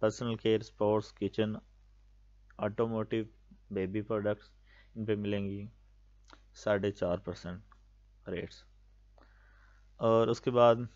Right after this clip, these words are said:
ये Amazon की जो प्रोडक्ट्स हैं उनके ऊपर चार परसेंट मिलेगी आपको। उसके बाद Amazon के जो फ्रेश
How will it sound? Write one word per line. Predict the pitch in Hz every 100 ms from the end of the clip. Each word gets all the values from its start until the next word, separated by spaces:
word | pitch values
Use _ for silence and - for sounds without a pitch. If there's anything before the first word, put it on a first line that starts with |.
| - 107
ये | 107 95
Amazon | 107 117 120 117
की | 117
जो | 110
प्रोडक्ट्स | 113 107 107 - 117
हैं | 107
उनके | 104 104 104
ऊपर | 98 101
चार | - 98 110
परसेंट | 113 - 113 104 -
मिलेगी | 98 98 98
आपको। | 95 - 101
उसके | 101 - _ _ - - - - - - - _ - - - - - 110
बाद | 110 113 107
Amazon | 110 117 117 113
के | 113
जो | 110
फ्रेश | - 113 110 - -